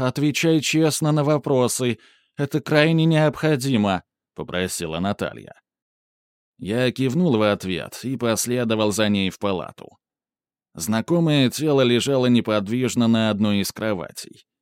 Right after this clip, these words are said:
Его лицо всё так же оставалось безжизненным. В углу комнаты я увидел мужчину в чёрном, который явно ожидал нас. Услышав, что кто-то вошёл,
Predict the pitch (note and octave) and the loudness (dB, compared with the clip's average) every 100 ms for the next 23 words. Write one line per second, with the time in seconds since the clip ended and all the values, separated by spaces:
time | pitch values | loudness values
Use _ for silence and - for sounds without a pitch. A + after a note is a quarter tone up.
0 | _ _ _ - F2 A2 C3+ C3+ - - | _ _ _ -10 -4 0 2 2 -2 0
1 | D#3+ G#2+ F#2 A2+ A2 C#3 B2+ G#2 A#2 G#2+ | 2 2 0 -2 -2 0 -2 0 0 0
2 | - A2 A#2+ A#2 A2 F#2+ A#2+ G#2+ A2 D3 | -2 -4 0 0 0 0 -2 -2 0 0
3 | G#2 F2+ B1 - - _ _ _ _ _ | 0 -4 -10 -14 -20 _ _ _ _ _
4 | _ - D#2+ A#2 B2+ D#3 B2 F3+ E3+ A2+ | _ -14 -4 -2 2 2 2 2 4 4
5 | G2 - F#2+ A2+ C#3 A#2 A#2+ B2 B2 A#2 | 2 -2 -2 0 0 0 0 0 2 4
6 | A#2+ - C3+ C3+ B2 - - D3+ E2 C2 | 4 0 -2 0 0 -4 -2 0 0 -4
7 | - E2 - D#2 D#2+ G#2 G2 F#2+ A2 A2 | -14 -16 -14 -14 -6 -2 -2 -2 -2 0
8 | A2 G#2 G#2 A2+ A#2+ F2 G#1+ - - - | 0 0 0 -2 -2 -2 -4 -14 -14 -14
9 | - _ _ _ _ _ _ _ _ E2 | -14 _ _ _ _ _ _ _ _ -10
10 | F#2+ - F3 E3+ D3+ C3 - - B2+ A#2+ | -6 -2 0 2 2 0 -2 -4 0 0
11 | - C#3 B2+ B2 A#2 A2 - F3 G#2 C#2+ | 0 0 0 0 0 0 -2 0 0 -2